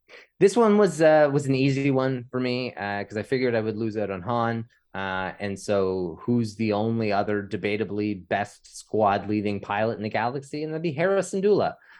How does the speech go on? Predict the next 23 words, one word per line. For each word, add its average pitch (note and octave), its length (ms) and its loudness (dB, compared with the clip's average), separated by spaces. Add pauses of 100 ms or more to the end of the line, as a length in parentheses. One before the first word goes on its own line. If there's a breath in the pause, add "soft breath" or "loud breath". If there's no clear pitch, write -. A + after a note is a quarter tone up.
(240 soft breath)
And G2+ 200 -8
so G#2 440 2 (140)
the, G2+ 320 0
the A2 60 -4
leader A#2+ 360 0
of G#2 140 -2
the G#2+ 80 -6
Rebels A2 360 -4
crew, G#2+ 560 -2
um, F2 600 -8 (160)
flying F#2+ 400 -4
either F#2+ 160 -8
the F#2 140 -4
Ghost C3+ 400 2
or G2+ 200 -2
the F#2 60 -6
Falcon, C3+ 640 -2 (220 soft breath)
uh, F#2 220 -6
certainly G#2 380 -4
capable G2+ 520 -2
of F2+ 100 -8
flying F2 420 -4
anything. A2 580 -4